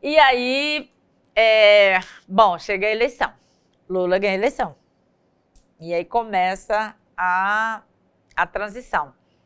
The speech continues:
né? No que começa a transição, começa a formulação dos novos, da nova estrutura do governo. E tinham entendido, nós tínhamos entendido que teria um ministério naquela construção.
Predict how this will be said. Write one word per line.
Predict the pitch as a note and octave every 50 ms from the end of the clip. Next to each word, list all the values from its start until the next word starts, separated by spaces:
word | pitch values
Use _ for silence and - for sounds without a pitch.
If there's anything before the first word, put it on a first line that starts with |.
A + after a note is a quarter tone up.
| _ _ _ _ _ _
né? | D3 D3+ D#3 E3+ G3 - - _ _ _ _ _ _ _ _ _ _ _ _ _ _ -
No | C4+ E4
que | - G4 G4+
começa | - F#4 D4 C4 B3 A#3+ B3
a | A3+
transição, | - G3+ G3 F#3 E3+ D#3 D#3+ - - A#3+ A#3+ A#3
começa | A#3 - B3+ A#3+ A#3 A#3+ A#3+ - C4
a |
formulação | - - C4+ C4+ C4+ C#4 C#4 C#4 C#4+ C#4 - C4 B3 C4+ C#4 C#4
dos | B3 A#3 G#3+ F3+
novos, | F#3 F#3+ F#3 F#3 F3 F3 F3 E3 D#3+ _ -
da | F3 F#3 F3+
nova | E3+ E3+ E3+ E3+
estrutura | F3 E3+ - G3 F3 E3+ - F3 E3 D#3+ D#3
do | D3+ D#3
governo. | C#3 D3+ C#3+ D3 C3+ B2 B2+ B2 G#2 E2 _ _ _ _ _ _ -
E | A#3+ C#4+ D4+
tinham | D4 _ _ - B3+ C4+ C#4+ D4 C#4 B3+ G#3 F3+ D3+ - _ _ -
entendido, | D#3+ D#3+ D3+ - E3 D#3 D#3 D3+ D3+ D#3+ F3 F3 E3 E3+ D#3+ D#3+ D#3+ D#3 D3+ - _ -
nós | E3+ E3+ F3+ F3+ F#3+ G#3 A3+ A#3+ B3+ B3 -
tínhamos | - G3+ F#3+ F#3 F3 F3 E3+
entendido | F3+ E3+ E3 - F#3+ G3 F3+ F3 F3+ F3+ F3 F3+ G3 G3+ F#3+ _ - _ _ _ _ _ _ _
que | - G3
teria | F#3 - G#3+ G3+ F#3 G#3 A3+ B3 B3+ A#3 G#3 G3
um | F#3 F3+
ministério | F3 F3 D#3+ E3 D#3+ - - - F3 D#3 D#3 D#3 D3+ E3 F3 F3+ _ _ _ _ _ _ _ _ _ _ _ _ _ _ -
naquela | E3 D#3+ E3 E3 E3+ F3 F#3+ G#3+ A#3 - - _ _ _ - G3 F3+ F3+ F3 F#3 G3 G3+
construção. | - G#3+ G3 G3 - A#3 A#3+ B3 - - F3+ F3